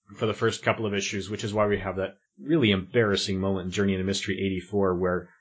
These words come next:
successful nurse Jane Foster daydreams about giving up the silly career and just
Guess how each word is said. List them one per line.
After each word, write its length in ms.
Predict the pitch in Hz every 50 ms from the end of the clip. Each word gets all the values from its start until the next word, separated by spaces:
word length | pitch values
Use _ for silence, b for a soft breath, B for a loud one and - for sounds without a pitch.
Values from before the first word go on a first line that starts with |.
| B B
successful 560 | - - - 120 - - 143 135 - - 117 117
nurse 240 | 117 113 107 - -
Jane 340 | - 117 117 113 113 107 98
Foster 540 | 101 - 117 107 104 104 - - 104 95 92
daydreams 640 | 87 87 107 107 110 110 101 101 101 98 95 92 98
about 280 | 95 92 92 90 -
giving 260 | - 110 98 101 98 101
up 140 | 95 -
the 100 | - 98
silly 320 | - - - 113 98 95 95
career 540 | 90 - - 95 95 95 98 95 90 87 87
and 160 | 85 87 85
just 260 | 82 95 90 - -